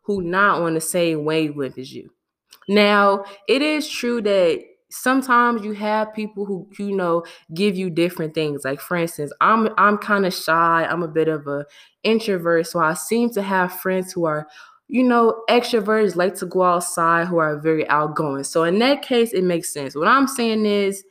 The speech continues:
if you are a grinder, if you in your bag, if you trying to, you know, build businesses and, you know, get your life together, it's probably not a good idea to hang around people who just wanna just sit on the couch all day and watch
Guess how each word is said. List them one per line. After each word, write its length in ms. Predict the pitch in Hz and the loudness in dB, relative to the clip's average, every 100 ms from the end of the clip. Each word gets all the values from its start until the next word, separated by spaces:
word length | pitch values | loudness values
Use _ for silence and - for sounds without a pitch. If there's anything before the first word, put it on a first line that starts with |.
| - - - _ - | -20 -20 -20 _ 0
if 240 | 175 165 | 0 0
you 480 | 196 294 330 330 320 - | 0 4 4 4 2 2
are 160 | 214 | 4
a 220 | 165 156 151 | 6 4 0
grinder, 760 | 160 190 214 208 214 226 226 226 _ | -2 0 0 0 0 0 -2 -10 _
if 140 | 165 165 | -4 -2
you 200 | 240 220 | -2 0
in 260 | 202 214 | 0 0
your 180 | 208 202 | 2 0
bag, 480 | 160 180 196 196 165 | 0 -2 0 0 -2
if 140 | 156 | -4
you 140 | 190 220 | -6 -6
trying 440 | - 214 202 202 | -4 0 2 2
to, 280 | 180 165 175 _ _ _ _ _ _ _ _ _ 180 | 0 -2 -4 _ _ _ _ _ _ _ _ _ -2
you 100 | 202 | 0
know, 400 | 185 165 156 147 | 2 2 2 0
build 400 | 147 170 180 160 | 0 2 2 0
businesses 720 | 175 185 175 - 175 170 151 | 0 0 -4 -4 0 0 0
and, 240 | 147 143 - - - | -4 -6 -12 -14 -2
you 100 | 196 | 0
know, 160 | 165 | 0
get 260 | 160 180 180 | 0 -2 -2
your 100 | 165 | -4
life 300 | 156 180 - | -2 -4 -4
together, 500 | 175 175 165 160 165 - - - | -4 -4 -2 -4 -4 -14 -6 2
it's 220 | 208 208 | 2 2
probably 440 | - - 403 453 392 | -2 4 4 4 2
not 200 | 403 339 | 2 -2
a 40 | |
good 120 | 294 | -2
idea 300 | 302 285 285 | -2 0 -4
to 100 | - | -6
hang 240 | 226 254 254 | -4 -4 -2
around 240 | 254 247 | 0 -2
people 400 | 247 254 254 247 | -2 -8 -4 -4
who 160 | 240 233 | -4 -4
just 300 | 214 220 214 | -2 -2 -2
wanna 220 | 214 208 | -2 0
just 260 | 202 208 - | -2 -2 -2
sit 100 | 220 | -2
on 80 | |
the 80 | 202 | -2
couch 400 | 202 208 202 202 | -2 0 0 0
all 200 | 202 196 | 0 0
day 220 | 190 190 | 0 -2
and 140 | 175 160 | -2 0
watch 220 | 160 | 0